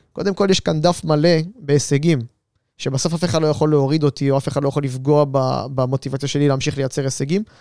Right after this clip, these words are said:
וב', בוא נמשיך למלא את הדף הזה. בוא נמשיך לגרום ללבן להשתלט על השחור."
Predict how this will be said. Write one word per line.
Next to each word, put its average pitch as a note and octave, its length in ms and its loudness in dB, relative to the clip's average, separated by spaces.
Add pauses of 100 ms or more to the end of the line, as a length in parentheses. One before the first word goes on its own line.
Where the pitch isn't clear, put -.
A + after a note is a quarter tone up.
(500)
וב', C#3 220 2 (160)
בוא E3 140 2
נמשיך E3+ 220 0
למלא D#3+ 200 2
את D#3 80 0
הדף D3 220 0
הזה. A#2 180 -4 (440)
בוא E3+ 160 4
נמשיך G3 680 0
לגרום D#3 380 2
ללבן E3+ 340 2
להשתלט E3 320 -2
על D#3 60 -4
השחור." C3 420 -2